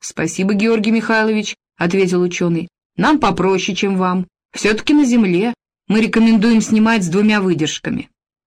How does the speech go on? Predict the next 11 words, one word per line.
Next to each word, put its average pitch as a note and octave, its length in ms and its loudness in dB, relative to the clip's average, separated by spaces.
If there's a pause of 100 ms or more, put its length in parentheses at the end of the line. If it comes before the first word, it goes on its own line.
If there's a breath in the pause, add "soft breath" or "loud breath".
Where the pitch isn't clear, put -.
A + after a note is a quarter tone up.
(800)
Между E3+ 300 0
Землей E3+ 380 0
и E3 40 0
космосом E3+ 580 -4
завязался E3 600 -2
оживленный D#3 520 -2
разговор. D#3 520 -6 (920)
Шла A#3+ 280 -2
третья G#3 420 -2
неделя F3 420 0
полета G#3 540 -2